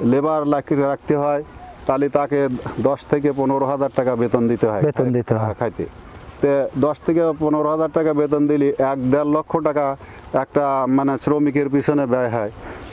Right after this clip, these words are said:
Speaker 1: সেই, মানে, গরুর দ্বারা ওই ভর্তুকি,
Speaker 2: দেওয়া
Speaker 1: আহ,
Speaker 2: সম্ভব হচ্ছে
Speaker 1: সম্ভব
Speaker 2: না।
Speaker 1: হচ্ছে না। গরুর যে উৎপাদন দুধ, সেই দুধের দ্বারা ওটা সম্ভব হচ্ছে না।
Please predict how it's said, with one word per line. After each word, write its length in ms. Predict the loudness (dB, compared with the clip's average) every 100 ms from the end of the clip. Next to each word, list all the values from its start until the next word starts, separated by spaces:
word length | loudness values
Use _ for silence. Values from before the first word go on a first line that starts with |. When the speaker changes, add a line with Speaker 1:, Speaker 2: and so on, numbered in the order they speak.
| 0
Speaker 1:
সেই, 320 | 2 2 2 -4 -18 -18 -18 -2 0 2 2
মানে, 260 | 2 0
গরুর 420 | 0 2 2 2 2
দ্বারা 340 | 2 0 0
ওই 260 | 0 0 0
ভর্তুকি, 640 | 0 0 -2 0 0 0 -4 -16 -8 0
Speaker 2:
দেওয়া 240 | 0 0
Speaker 1:
আহ, 140 | 0 -2
Speaker 2:
সম্ভব 200 | 0 0
হচ্ছে 180 | 0
Speaker 1:
সম্ভব 260 | 0 0 0
Speaker 2:
না। 60 | -2
Speaker 1:
হচ্ছে 240 | -4 -2
না। 160 | -2 -4 -12 -4
গরুর 280 | 0 2 2
যে 100 | 4
উৎপাদন 560 | 2 2 -2 0 0 2
দুধ, 280 | 4 2 0 -12 -20 -4
সেই 100 | -2
দুধের 340 | 2 2 2 2
দ্বারা 200 | 2 2
ওটা 180 | 0 -2
সম্ভব 340 | 0 0 0
হচ্ছে 300 | -2 -2 -2
না। 120 | -2